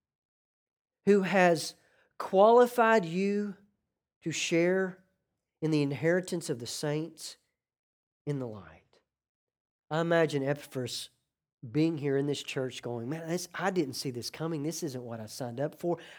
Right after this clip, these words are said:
I'm not equipped for this. No one told me this was going to happen. I never got to go to seminary. I never got to learn under anyone else."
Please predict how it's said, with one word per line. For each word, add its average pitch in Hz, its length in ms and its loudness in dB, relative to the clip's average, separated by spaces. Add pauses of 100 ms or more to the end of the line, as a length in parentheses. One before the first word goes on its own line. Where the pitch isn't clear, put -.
(160)
I'm 196 340 4
not 139 200 2
equipped 220 340 4
for 208 160 -2
this. 214 300 8 (260)
No 170 240 8
one 240 260 8
told 240 280 8
me 240 100 6
this 190 260 4
was 202 160 -2
going 202 220 8
to 175 60 4
happen. 208 500 2 (240)
I 160 80 4
never 220 240 6
got 233 220 6
to 254 60 0
go 220 120 8
to 202 80 4
seminary. 226 800 6
I 160 80 10
never 214 260 8
got 240 280 6
to 214 180 4 (240)
learn 220 420 12
under 220 380 6
anyone 214 480 6
else." 208 280 6